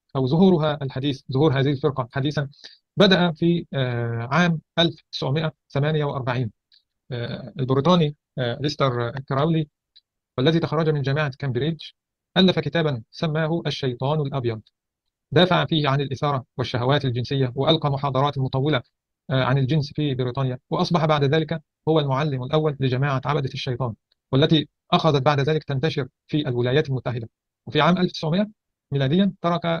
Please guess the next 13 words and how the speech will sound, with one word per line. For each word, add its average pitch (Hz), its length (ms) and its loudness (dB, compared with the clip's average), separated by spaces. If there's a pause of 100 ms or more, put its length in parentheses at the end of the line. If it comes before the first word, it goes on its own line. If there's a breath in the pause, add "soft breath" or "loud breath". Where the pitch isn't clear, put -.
(140)
آه، 131 140 -4
كراولي، 160 420 0 (340)
آه، 117 720 -2 (340)
جماعة 147 420 2 (200)
تسمى 156 380 -4
بالعهد 135 580 -2
الذهبي، 117 440 -2 (500)
وأسس 160 380 2
جماعة 143 360 2
خاصة 139 460 -4
به 156 220 -2
أطلق 151 220 -4
عليها 151 320 -2